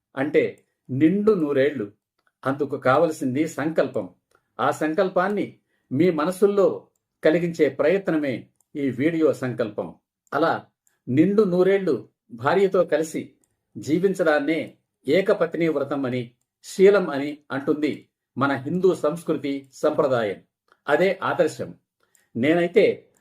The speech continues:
ఆత్మగౌరవం అని కూడా అర్థం చెబుతాను. మన శీలాన్ని, మన ఆత్మగౌరవాన్ని మనమే కాపాడుకోవాలి. అది మన చేతుల్లోనే,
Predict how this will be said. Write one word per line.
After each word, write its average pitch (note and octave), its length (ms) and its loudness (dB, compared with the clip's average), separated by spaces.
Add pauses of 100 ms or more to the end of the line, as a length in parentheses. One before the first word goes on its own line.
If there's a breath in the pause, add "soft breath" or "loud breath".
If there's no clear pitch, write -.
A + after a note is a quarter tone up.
(100)
ఆత్మగౌరవం E3+ 840 2 (280)
అని D3 140 0
కూడా C#3+ 240 2 (100)
అర్థం D#3 300 -2
చెబుతాను. A2+ 400 -4 (560)
మన C#3+ 200 -2
శీలాన్ని, D#3+ 600 0 (500)
మన E3 140 2 (140)
ఆత్మగౌరవాన్ని E3+ 800 2 (460)
మనమే D3+ 380 2 (120)
కాపాడుకోవాలి. B2+ 720 2 (460)
అది D3 220 2 (420)
మన A#2+ 180 0 (100)
చేతుల్లోనే, F3+ 520 2